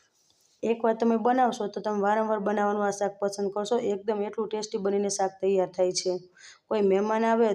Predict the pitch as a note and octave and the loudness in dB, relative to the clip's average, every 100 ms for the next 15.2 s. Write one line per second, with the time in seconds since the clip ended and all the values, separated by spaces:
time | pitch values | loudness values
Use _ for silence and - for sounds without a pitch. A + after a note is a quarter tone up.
0 | G3+ - G#3 G#3+ A3 A3 G#3+ G3+ A3 A3 | 0 0 0 0 -2 0 0 0 2 0
1 | A3 G3+ G3 G3 G3 G#3+ A3 G#3 G#3 G3+ | 0 -4 -2 0 0 0 -2 -2 -4 0
2 | G3+ G3+ G3 F#3+ G#3 G3 F#3+ F#3+ F#3+ B3 | 2 2 2 0 -4 -4 -2 -2 0 -2
3 | D#4 - - - - G#3+ A3+ A3 A3 A3 | -2 -10 -20 -12 -8 -2 -2 -2 -6 -4
4 | G#3 G#3+ G3 G3+ G#3 G3+ F#3+ G3 F#3+ F#3 | -2 0 0 0 0 0 0 2 2 2
5 | F#3 F#3 F#3 G3+ G#3+ G#3 G3+ F#3+ A3 A3 | 0 0 -2 -2 -4 -4 -6 -2 0 0
6 | G#3+ G#3+ G#3+ G#3+ G3+ G#3 G3+ G#3 G#3+ - | -2 -4 -6 -6 -4 -2 0 -2 -4 -4
7 | - G3 F#3+ F3+ F3+ F3+ - B3+ - - | 0 2 2 2 2 -2 -2 -2 -2 -12
8 | _ _ _ _ _ _ _ _ _ - | _ _ _ _ _ _ _ _ _ -20
9 | _ _ _ G#3 G#3 A3+ A3 G#3+ G#3+ A3 | _ _ _ -8 -4 -2 -2 -2 -2 -2
10 | G#3+ G#3+ A3+ A3 A3 A3 G#3+ G3+ G3+ G#3+ | -2 0 0 2 0 -2 -2 -2 -4 -6
11 | - G#3 G3 F#3 F#3+ A#3+ D4 - - - | -4 0 0 2 0 0 -2 -4 -16 -18
12 | - F#3+ F#3+ G#3 G3+ G#3 G3 G3+ A3 A3+ | -8 0 2 4 2 2 0 2 4 4
13 | G#3+ G#3+ A3 G#3 A3+ A#3+ A#3 A3+ G#3+ G#3+ | 4 2 0 2 2 2 2 0 -2 -2
14 | G#3+ G#3+ G#3 G#3+ G3 G3+ G#3+ G#3 F#3+ F#3 | -2 -2 -2 -4 -4 -2 0 0 0 2
15 | F#3+ - | 0 2